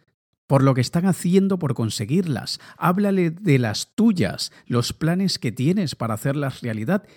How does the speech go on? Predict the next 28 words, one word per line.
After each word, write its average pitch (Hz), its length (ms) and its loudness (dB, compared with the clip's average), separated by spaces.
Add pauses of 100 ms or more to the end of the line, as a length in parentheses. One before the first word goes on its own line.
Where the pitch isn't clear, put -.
(120)
y 139 140 4
verás 117 480 -2
que 123 160 -4
la 110 60 0
inspiración 135 800 -4 (240)
comenzará 110 720 -2
a 120 40 -2
aparecer, 120 760 -2 (340)
porque 123 640 0
de 147 200 4
momento 175 680 2
en 135 160 4
ese, 165 380 2
en 151 120 0
ese, 185 540 -2
en 147 160 2
esa 180 240 0
situación 151 760 0
que 160 60 0
estés 156 320 -4
allí 147 220 -4
comentándolo 123 720 -2
con 113 180 -6
otra 127 220 -6
persona, 170 560 -2 (320)
vas 123 320 -4
a 143 60 -4
recordar 110 880 -4